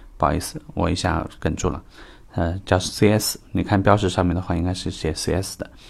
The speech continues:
有一个这样的软件呢，你可以拿它把这个合同拍得比较清晰一些，然后呢，发给客户，客户认定没有什么问题，那既然是这个，接下来到底是，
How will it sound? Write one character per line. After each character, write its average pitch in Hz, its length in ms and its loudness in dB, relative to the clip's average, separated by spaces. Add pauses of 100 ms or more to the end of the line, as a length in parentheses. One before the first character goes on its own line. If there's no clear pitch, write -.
(640)
有 98 120 10
一 120 60 8
个 135 100 8
这 156 100 8
样 151 80 10
的 135 60 8
软 80 260 4
件 120 280 6
呢， 82 80 4
你 82 120 4
可 113 200 4
以 98 80 6
拿 85 200 4
它 98 480 6
把 76 200 4
这 92 160 0
个 95 80 2
合 85 200 2
同 92 200 2
拍 98 200 2
得 92 80 0
比 - 140 -2
较 - 120 2
清 95 280 2
晰 95 260 0
一 82 120 4
些， - 280 -4 (480)
然 85 220 4
后 95 220 6
呢， 80 120 2
发 90 220 6
给 87 140 0
客 - 200 -2
户， - 300 -8 (160)
客 113 220 2
户 123 120 6
认 113 240 8
定 101 160 4
没 82 120 4
有 87 120 2
什 85 140 -4
么 87 80 2
问 87 220 4
题， 65 340 -8 (240)
那 95 160 2
既 - 180 -2
然 87 140 4
是 - 240 -4 (340)
这 95 140 2
个， 82 220 2
接 - 180 0
下 107 100 4
来 87 160 4
到 95 160 4
底 87 120 -2
是， 87 260 -2